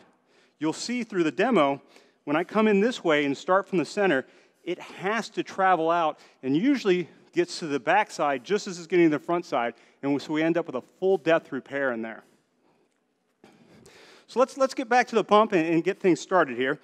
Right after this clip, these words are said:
This product is water activated. We, we really, um, you have to have water for it to go off. So we have a water pump that we can pump the water,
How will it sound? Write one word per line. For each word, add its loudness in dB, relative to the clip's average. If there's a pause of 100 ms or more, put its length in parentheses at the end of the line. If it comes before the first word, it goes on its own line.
(1300)
This -4
product 2
is -4
water 4
activated. -2 (180)
We, 0
we -10
really, 0 (340)
um, 0 (720)
you -4
have -2
to -6
have 2
water 4
for -4
it -4
to -6
go 2
off. 4 (260)
So 2
we -4
have 4
a 4
water 4
pump 2
that -2
we -2
can -4
pump -2
the -2
water, 4